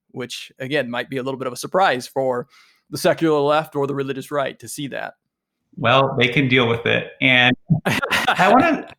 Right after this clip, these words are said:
Speaker 2: I think what you said, something in there is very important about respecting other people come to different conclusions.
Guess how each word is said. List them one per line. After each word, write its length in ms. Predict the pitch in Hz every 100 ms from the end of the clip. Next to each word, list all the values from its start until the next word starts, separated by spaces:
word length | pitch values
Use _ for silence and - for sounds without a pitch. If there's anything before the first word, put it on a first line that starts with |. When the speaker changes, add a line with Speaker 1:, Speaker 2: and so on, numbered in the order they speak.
| _ _ _ _
Speaker 2:
I 100 | 156
think 140 | 165 190
what 140 | 185
you 80 | 180
said, 340 | 160 147 160 -
something 380 | - 160 147 143
in 80 | 135
there 120 | 131
is 80 | 123
very 220 | 131 123
important 520 | 117 135 127 117 -
about 300 | 113 117 117
respecting 840 | 117 - - 131 - - 123 120 117
other 340 | 123 123 123
people 680 | 123 135 120 131 147 165 165 -
come 100 | 151
to 60 | 127
different 320 | 123 123 117
conclusions. 880 | 123 117 123 117 113 - 120 - -